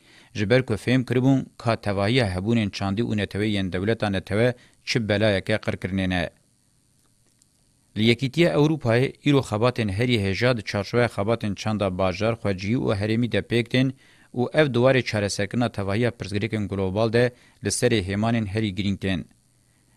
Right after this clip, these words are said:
Her çi qasî zêde radîkal nebe jî tevgereke çandî ya giring û hewce ye. Ji xwe li tevahiya parzemînên dinyayê homojentiya rêveberiya navendî bi temamî hat ferz kirin, lê ji ber ku pêk nehat, xweseriya gelek bajar, xwecihî û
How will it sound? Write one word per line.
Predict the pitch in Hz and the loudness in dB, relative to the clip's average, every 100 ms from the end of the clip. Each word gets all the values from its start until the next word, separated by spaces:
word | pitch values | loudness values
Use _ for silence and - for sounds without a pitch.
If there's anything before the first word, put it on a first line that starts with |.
| _ | _
Her | 110 107 | 0 0
çi | - | 0
qasî | 165 156 - | 0 0 0
zêde | 117 135 131 | 0 2 2
radîkal | 113 107 101 - 120 | 2 0 0 0 0
nebe | 117 120 98 | 2 2 0
jî | 101 107 | -2 -2
tevgereke | 101 92 127 131 110 | -4 0 2 2 0
çandî | - 104 104 | -4 -4 -2
ya | 113 110 | 0 0
giring | 90 98 107 123 | 0 -2 0 0
û | 143 107 | -2 -2
hewce | - 98 98 | -2 -4 -2
ye. | 87 73 - _ _ _ _ | -2 -4 -8 _ _ _ _
Ji | - 110 | -6 -2
xwe | 120 | 0
li | 107 | 0
tevahiya | - 98 98 123 117 | 0 -2 0 2 0
parzemînên | - 101 90 101 117 104 87 | 0 -4 -2 -2 0 -2 -2
dinyayê | 95 110 117 | -2 0 0
homojentiya | 98 104 101 92 98 95 139 139 | -2 -2 -2 -2 -4 -2 0 0
rêveberiya | 107 98 92 101 110 104 | 0 -2 -2 0 0 0
navendî | 95 92 95 113 | -2 -2 -2 -4
bi | 104 | -4
temamî | 98 98 104 113 | -4 -2 -2 0
hat | 104 - | -2 -2
ferz | 107 95 | -6 -4
kirin, | 101 117 131 - - _ | 0 0 0 -6 -20 _
lê | 104 | -2
ji | 101 95 | 0 2
ber | 135 | 0
ku | 131 | 0
pêk | 110 123 120 | 0 0 2
nehat, | 117 117 135 - _ _ | 2 2 0 -2 _ _
xweseriya | 101 98 101 107 123 | -4 -2 -2 2 2
gelek | 98 113 120 95 | 2 2 0 0
bajar, | 95 92 101 113 | -2 0 0 -2
xwecihî | - 95 98 107 | -2 -4 -2 -2
û | 127 | 0